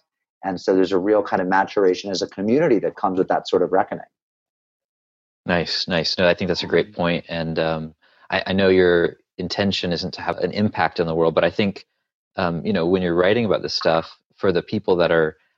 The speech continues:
Speaker 2: um, familiar with those communities or practicing i-, in Zen, I mean, it, it, I think it helps catalyze that kind of reckoning. I mean, that, I, I,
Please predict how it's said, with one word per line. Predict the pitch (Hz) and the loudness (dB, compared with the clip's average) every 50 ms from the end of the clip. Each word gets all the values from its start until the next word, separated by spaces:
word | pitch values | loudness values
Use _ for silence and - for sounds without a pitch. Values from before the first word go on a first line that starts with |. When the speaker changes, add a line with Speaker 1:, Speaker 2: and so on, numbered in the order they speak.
| _ _ _ - | _ _ _ -12
Speaker 2:
um, | 98 87 80 80 | -10 -10 -10 -8
familiar | - - 101 92 92 92 98 101 95 92 | -4 -4 -2 0 0 2 2 2 2 2
with | 87 82 | 0 0
those | - 87 82 - | -2 -4 -4 -4
communities | - 92 87 82 80 80 80 85 85 85 82 - | -6 -8 -8 -6 -6 -6 -4 -4 -4 -4 -4 -4
or | - | -6
practicing | - - - 87 82 - - - - - - 82 82 80 80 80 - _ _ _ - | -6 -4 -2 -2 -2 -4 -6 -12 -10 -8 -6 -6 -6 -6 -8 -10 -12 _ _ _ -10
i-, | 82 - - | -10 -8 -6
in | - 87 85 85 80 | -6 -4 -4 -4 -2
Zen, | - - 78 78 76 - 90 95 - _ _ _ - | -2 -2 0 0 0 -2 -4 -6 -10 _ _ _ -6
I | - | -2
mean, | 90 90 85 85 - - | 0 0 0 0 -2 -4
it, | - 85 87 - - | -4 -6 -4 -2 0
it, | 95 90 - _ _ _ _ - | 0 0 0 _ _ _ _ -12
I | - 95 | -12 -10
think | - - 101 95 | -8 -6 -2 -2
it | 98 - - | -2 -2 -4
helps | - - 98 95 92 - - - - - - - _ _ _ _ - | -8 -8 -4 -4 -4 -4 -4 -4 -4 -4 -4 -6 _ _ _ _ -16
catalyze | - - 101 98 98 90 85 82 80 82 82 80 - - | -10 -6 -4 -2 0 0 0 0 0 -2 -4 -6 -6 -6
that | 82 78 - | -8 -8 -8
kind | - 87 80 78 | -8 -10 -8 -6
of | 76 | -6
reckoning. | 78 80 82 - - 85 78 73 76 | -6 -8 -8 -8 -10 -10 -10 -10 -12
I | 76 | -10
mean, | 78 80 80 78 | -10 -8 -4 -2
that, | 82 85 - - - - _ _ _ _ _ - - | -2 -2 -2 -4 -10 -20 _ _ _ _ _ -14 -10
I, | - - - - - | -6 -6 -6 -6 -6
I, | - | -10